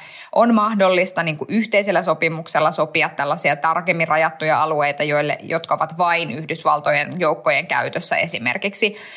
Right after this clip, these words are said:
tai toinen on se, että Norjahan ei, niinku, esimerkiksi edellytä passia tai viisumia, kun ne joukot tulee Norjaan, siis edellyttäen, että näillä ihmisillä on kuitenkin tarvittavat henkilöllisyystodistukset, niin nehän on, niinku, tämän tyyppisiä asioita varmastikin,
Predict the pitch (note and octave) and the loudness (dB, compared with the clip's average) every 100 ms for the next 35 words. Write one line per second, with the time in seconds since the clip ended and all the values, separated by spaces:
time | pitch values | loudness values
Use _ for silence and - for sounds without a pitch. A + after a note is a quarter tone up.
0 | - F#3 E3+ E3 E3+ E3+ D#3+ D#3 D#3+ D#3 | -2 0 0 2 0 0 -2 -4 0 0
1 | D3+ D3+ D3+ D3+ D3+ D#3+ D3+ E3 E3 D#3+ | 0 -2 -2 0 -2 -4 -4 -2 -4 -4
2 | D3+ - F3+ F3+ D#3+ D#3 D3+ - - D3+ | -8 -6 -6 -6 -4 -4 -4 -8 -4 0
3 | D#3 D#3+ G#3+ A3 D#3 E3+ - D#3+ D#3 D#3+ | -2 0 -4 0 -2 -2 -2 0 0 0
4 | D#3 D#3+ D#3 D#3+ D#3 D#3 E3+ - - _ | -2 -2 -4 -4 -2 -2 -2 -16 -20 _
5 | F3+ D#3+ D#3+ E3 D#3+ - E3+ D#3+ D#3 A3 | -2 0 2 2 0 -6 -2 0 2 2
6 | A#3 G3+ F3+ F3 - F#3 E3 F3+ E3 D#3 | 2 0 0 -2 -4 -2 0 0 0 -2
7 | D3+ - D#3 D3 D3+ D3 D3 C#3+ D3+ D3 | -4 0 0 0 -6 -4 -4 -6 -6 -4
8 | D3 D3 D3 C#3+ D3 D#3 D3+ D3+ D3+ - | 0 0 -2 -8 -8 -4 -2 -2 -4 -6
9 | C#3+ D3 D#3 D#3 - G3 F#3+ - D3+ - | -6 -6 -4 -4 -4 -4 -10 -4 -4 -2
10 | F3+ D3 - C#3+ E3 E3 F3+ F3+ F#3 F#3 | -6 -10 -10 -4 -2 0 0 -2 -6 -2
11 | G3 G#3 G#3 G3+ G3+ F3+ D#3 D#3+ F#3+ F3 | -2 0 0 0 -2 2 2 2 2 0
12 | D#3+ D3+ D#3+ D#3 F#3 - - E3 E3+ | 2 0 -2 -2 -6 -6 -6 -4 -4